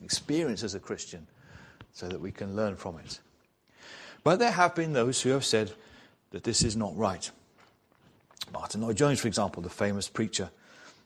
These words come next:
rightly celebrated and admired. His teaching at this point was that the, the, the, the, the person mentioned here is not a Christian at all. Not at all. He said,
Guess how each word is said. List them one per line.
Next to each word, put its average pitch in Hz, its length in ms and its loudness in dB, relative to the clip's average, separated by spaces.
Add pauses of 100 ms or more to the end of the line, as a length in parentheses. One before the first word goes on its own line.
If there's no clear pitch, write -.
(260)
rightly 110 340 2
celebrated 107 640 6
and 101 120 0
admired. 90 420 -2 (420)
His 95 220 0
teaching 135 320 0
at 107 60 -4
this 135 120 0
point 180 280 4
was 151 140 0
that 143 240 2 (680)
the, 120 180 6 (120)
the, 117 300 4 (160)
the, 120 340 4
the, 117 320 2
the - 80 -8
person 147 380 2
mentioned 147 320 0
here 180 120 4
is 151 140 -2
not 233 140 2
a 226 60 2
Christian 196 360 2
at 185 120 -4
all. 104 220 -2 (500)
Not 190 140 -6
at 156 140 -4
all. 98 200 -2 (2000)
He 101 80 -4
said, 113 320 4